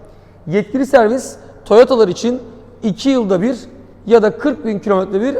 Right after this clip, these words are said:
arabanın fren hidroliğinin değişmesi gerektiğini söylüyor. Fakat biz böyle yapmıyoruz. Hidroliği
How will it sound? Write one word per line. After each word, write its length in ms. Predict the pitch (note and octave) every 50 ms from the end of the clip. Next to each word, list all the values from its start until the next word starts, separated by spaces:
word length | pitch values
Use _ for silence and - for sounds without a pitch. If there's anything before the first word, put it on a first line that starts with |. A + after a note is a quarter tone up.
| - - -
arabanın 380 | G3 A3 A3 G3+ A3 A#3+ B3+
fren 380 | - - - - A3 A3+ B3+ B3
hidroliğinin 340 | A#3+ A3 A3 A3+ A#3+ A#3+ G#3
değişmesi 300 | A3 A3 - - - G#3+
gerektiğini 280 | G#3+ G#3+ F#3+ - A3
söylüyor. 440 | F#3+ - G#3 E3+ D#3+ F#3+ A3+ C4 C4+ - - - - - -
Fakat 300 | - A3 G#3+ A#3+ A#3 G#3
biz 160 | A3 G#3+ G3
böyle 160 | G#3 G#3+ G#3 G#3+
yapmıyoruz. 520 | G#3+ G3+ G3 F3 F3 G#3 B3+ A#3+ - - - - - - - -
Hidroliği 540 | A#3+ A#3 F#3 A3 G#3 F3+ F3+ G#3+ B3 C4 B3